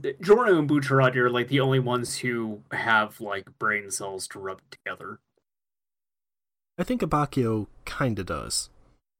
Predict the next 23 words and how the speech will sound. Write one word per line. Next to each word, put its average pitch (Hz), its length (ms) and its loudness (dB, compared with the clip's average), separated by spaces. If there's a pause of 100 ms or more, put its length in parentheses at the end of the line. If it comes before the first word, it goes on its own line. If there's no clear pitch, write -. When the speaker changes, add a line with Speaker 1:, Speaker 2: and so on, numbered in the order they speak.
(400)
Speaker 1:
A 247 120 -8
little 160 260 -8
bit. - 180 -18 (1040)
Speaker 2:
But 120 160 -2
then 143 180 2
Speaker 1:
Little 131 120 8
Speaker 2:
you've 127 80 -2
Speaker 1:
bit. - 40 -8
Speaker 2:
just - 240 -2
Speaker 1:
He 131 60 -2
Speaker 2:
got, 226 100 4
Speaker 1:
let, 247 120 8
he 196 180 4
lets 233 220 2
his 202 120 2
Speaker 2:
uh, - 60 -8
Speaker 1:
pride 175 400 6
get 156 160 6
in 151 80 2
the 135 80 4
way 127 260 6
too 117 320 -10
much. - 460 -16